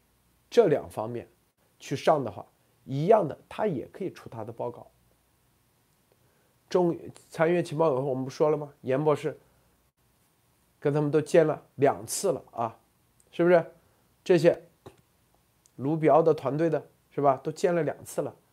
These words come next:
接，接下来还会继续啊，因为全面推进。所有的，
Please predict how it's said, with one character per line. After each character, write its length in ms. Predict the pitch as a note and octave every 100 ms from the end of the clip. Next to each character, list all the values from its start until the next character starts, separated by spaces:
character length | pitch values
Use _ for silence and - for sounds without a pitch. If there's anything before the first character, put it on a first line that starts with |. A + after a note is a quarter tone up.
| _ _ _ _ _ _ _
接， 160 | D3+
接 340 | D3+ C3 - D#3
下 140 | D#3+
来 80 | C#3
还 160 | A#2 A#2+
会 140 | E3+
继 180 | - D#3+
续 220 | - -
啊， 160 | - - _ -
因 280 | B2+ C#3 A#2+
为 160 | F2 _
全 240 | - G2+
面 180 | C#3 B2+
推 180 | - A#2
进。 200 | - - _ _ _ _ _ _ _ _ _ _ _ _ _ _ _ _ _ _ _ _ _ _ _
所 400 | - - F3+ G3
有 160 | B3 F3
的， 200 | A#2 -